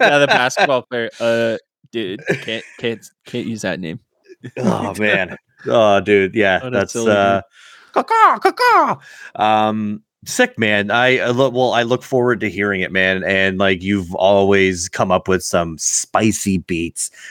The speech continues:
Speaker 2: Um, you produced all the music for this show, and it, like, it is, you, you're very, very talented. And to be able to go and put something out like that, I mean, like, by, by all means, like, that's, that's a fucking awesome goal to have and just, you know, branch off and do, because you're right, you've been in a bunch of bands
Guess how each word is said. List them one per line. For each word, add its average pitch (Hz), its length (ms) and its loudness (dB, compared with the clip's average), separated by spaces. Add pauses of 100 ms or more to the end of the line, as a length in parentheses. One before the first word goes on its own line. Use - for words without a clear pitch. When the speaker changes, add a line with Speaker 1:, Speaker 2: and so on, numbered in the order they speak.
(120)
Speaker 2:
Um, 85 400 0
you 87 120 -6
produced 107 420 0
all 101 160 4
the 92 60 0
music 90 300 0
for 95 140 -4
this 85 160 -2
show, 82 460 0
and 82 360 -2
it, 85 280 -4
like, 87 240 -2 (260)
it 107 260 0
is, 104 460 2
you, 110 140 0
you're 95 260 0
very, 110 320 2
very 98 240 2
talented. 98 560 0
And 90 300 -2
to 92 60 -8
be 90 120 2
able 90 160 0
to 90 80 -2
go 82 160 0
and 82 100 -8
put - 180 -10
something 85 260 -6
out 85 280 -6
like 92 220 -8
that, 73 160 2
I 104 40 0
mean, 92 220 -4
like, 82 240 -8 (680)
by, 98 340 2
by 92 220 0
all 90 200 2
means, 87 320 -6
like, 80 160 -8
that's, 82 420 -4 (100)
that's 90 280 0
a 92 100 -2
fucking 90 320 -2
awesome 87 400 -4
goal 82 320 -6
to - 140 -4
have 78 380 -2
and 82 280 -2
just, 85 340 -4
you 87 80 -2
know, 85 120 -2
branch 82 340 -2
off 85 240 0
and 87 120 -10
do, 95 120 -4
because 98 240 -8
you're 131 100 0
right, 143 160 2
you've 90 140 -6
been 107 140 0
in 98 100 -4
a 92 40 -4
bunch 87 200 -2
of 78 60 -16
bands 90 320 -2